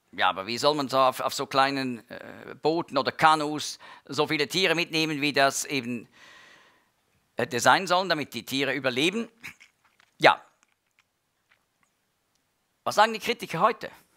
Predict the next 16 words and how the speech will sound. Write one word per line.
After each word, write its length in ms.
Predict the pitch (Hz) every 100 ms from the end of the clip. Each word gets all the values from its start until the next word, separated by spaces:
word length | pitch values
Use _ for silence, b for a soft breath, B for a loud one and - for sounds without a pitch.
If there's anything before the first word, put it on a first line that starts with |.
| _
wenn 160 | 117 120
sie 80 | 123
dieses 200 | 127 123
Argument 460 | 143 123 113 -
hören? 300 | 107 69 67 _ _ _ _ _ _ _ _ B B B B
Kein 360 | - 190 226 226
Problem. 840 | 196 196 214 220 208 170 101 82 - b b b b b _ _ _ b b b b -
Das 200 | 170 170
erz-, 300 | 160 - -
erklären 560 | 147 143 - 156 165 151
wir 140 | 143
mit 180 | 139 -
der 180 | 127 123 -
Missionarshypothese. 1000 | 135 131 117 101 98 82 - - 73 - - _ _ _ _ _ _ _ _ _ _ _ _ _ _ _ _ _ _ _ _ _ _ _ _ - _ _ _ _ _
Ihr 140 | 117 107
Christen, 420 | 180 185 -